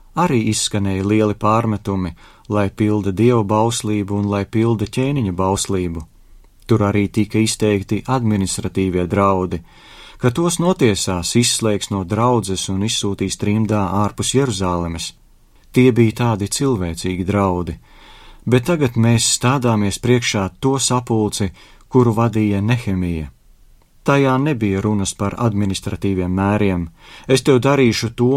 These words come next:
un to, es tevi izslēgšu, es tevi izsūtīšu." Tur bija svinīga Dieva klātbūtnes izjūta.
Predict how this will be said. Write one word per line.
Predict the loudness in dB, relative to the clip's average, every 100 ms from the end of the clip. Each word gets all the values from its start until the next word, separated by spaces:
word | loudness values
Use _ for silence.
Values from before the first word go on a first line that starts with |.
| 2
un | -2 0
to, | 0 0
es | -2 -4
tevi | -4 -2 -2
izslēgšu, | -2 0 0 0 -2 -4
es | -4
tevi | -2 0 0
izsūtīšu." | -2 0 0 2 0 0 -4 -8 -12 -20 -20 _ -20 -20 _ -20 _ -2
Tur | 4 4
bija | 4 2
svinīga | 2 0 2 2 2 0 -2 -4 _
Dieva | -4 2 4 2
klātbūtnes | -2 0 2 0 -4 -6 -4 -4 -2
izjūta. | -2 -2 -2 -4 -10